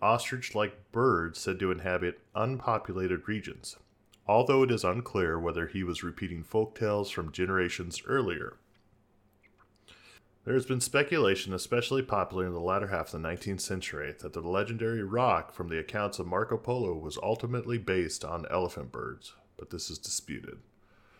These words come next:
The rock we are referring to is not the one asking you if you can smell what he's cooking. We are talking about an enormous legendary bird of prey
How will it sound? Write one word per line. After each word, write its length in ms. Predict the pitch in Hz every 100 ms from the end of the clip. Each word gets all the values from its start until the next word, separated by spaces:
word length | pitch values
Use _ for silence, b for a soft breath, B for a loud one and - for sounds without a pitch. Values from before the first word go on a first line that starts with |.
| b b b _
The 100 | 90
rock 400 | 107 120 120 120
we 100 | 107
are 80 | 101
referring 600 | 95 - 113 107 104 101
to 540 | - 107 101 101 98
is 400 | 87 92 90 -
not 440 | 98 98 101 98
the 80 | 101
one 320 | 92 95 92
asking 480 | 73 92 92 - 92
you 200 | 87 90
if 160 | 85 -
you 80 | 85
can 160 | 85
smell 640 | - - 95 95 92 90
what 140 | 87 85
he's 200 | 82 -
cooking. 600 | - 117 139 131 131 117
We 140 | 101
are 100 | 98
talking 420 | 92 98 92 - 92
about 400 | 90 87 80 -
an 220 | 90 90
enormous 720 | - 92 90 113 123 120 98
legendary 500 | 98 98 98 98 98
bird 260 | 90 85
of 120 | 113 -
prey 460 | 92 80 82 82